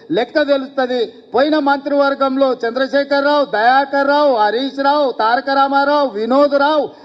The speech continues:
ఆ రావు, ఈ రావు, ఇన్ని పదవులు ఎట్లా అనుభవించిందని బీసీలు లెక్కలు అడుగుతారని, ఆ లెక్క తేల్తదని, ఈ లెక్కను తేల్చకుండా గందరగోళంలో వేసి గంగల కలపాలని కుట్ర చేస్తుండు. ఇందులో ఏమీ లేదు. చంద్రశేఖరరావు మాయ మర్మమే ఉంది.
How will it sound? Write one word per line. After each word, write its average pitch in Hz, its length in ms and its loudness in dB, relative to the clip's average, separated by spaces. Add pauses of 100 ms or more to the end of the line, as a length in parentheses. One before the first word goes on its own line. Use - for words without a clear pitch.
(120)
ఆ 247 280 2
రావు, 294 260 2
ఈ 262 280 0
రావు, 285 300 2
ఇన్ని 262 320 -2
పదవులు 294 380 0
ఎట్లా 269 240 0
అనుభవించిందని 247 680 0 (280)
బీసీలు 262 520 0
లెక్కలు 220 440 2
అడుగుతారని, 262 640 2
ఆ 311 140 2
లెక్క 240 300 -4
తేల్తదని, 285 840 0 (240)
ఈ 277 160 0
లెక్కను 254 400 -2
తేల్చకుండా 247 500 -4 (140)
గందరగోళంలో 254 600 0
వేసి 262 320 0 (140)
గంగల 247 300 2
కలపాలని 208 540 0
కుట్ర 214 300 -2
చేస్తుండు. 190 500 -2 (1120)
ఇందులో 311 380 4
ఏమీ 311 420 2
లేదు. 302 400 4 (1400)
చంద్రశేఖరరావు 302 720 2
మాయ 277 380 0
మర్మమే 294 540 0
ఉంది. 269 560 -2